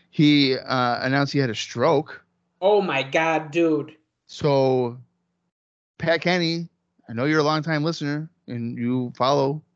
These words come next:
Speaker 1: the podcast. Well, we're, we're, uh, happy to hear that you're recovering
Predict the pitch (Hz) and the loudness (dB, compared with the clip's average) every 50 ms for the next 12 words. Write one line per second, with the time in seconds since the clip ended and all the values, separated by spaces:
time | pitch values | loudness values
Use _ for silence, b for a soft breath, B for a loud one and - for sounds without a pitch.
0 | _ _ _ _ 143 127 131 147 165 156 143 135 143 139 - - - - 127 120 | _ _ _ _ -8 -4 -4 -4 -2 -2 -4 -4 -6 -6 -10 -14 -12 -8 -6 -6
1 | 117 127 127 127 127 123 123 123 123 123 b b b b b b b b b b | -4 -4 -2 0 0 0 -2 -2 -6 -8 b b b b b b b b b b
2 | b b b _ _ _ _ _ _ _ _ _ _ _ _ _ _ _ _ _ | b b b _ _ _ _ _ _ _ _ _ _ _ _ _ _ _ _ _
3 | _ _ _ - 127 123 120 120 120 117 113 117 113 110 110 113 123 131 131 135 | _ _ _ -4 -4 -2 0 0 0 2 2 2 2 2 2 2 2 0 0 0
4 | - 131 120 120 113 131 135 156 165 165 175 185 185 185 180 _ _ _ _ _ | -2 -4 -4 -4 -4 -4 -2 0 0 0 0 0 -2 -4 -10 _ _ _ _ _
5 | _ 170 143 135 135 127 127 135 127 120 117 117 120 113 151 160 185 175 151 143 | _ -2 0 0 0 0 -2 -2 -4 -4 -4 -6 -4 -2 0 0 0 -2 -4 -6
6 | 151 175 190 | -6 -8 -12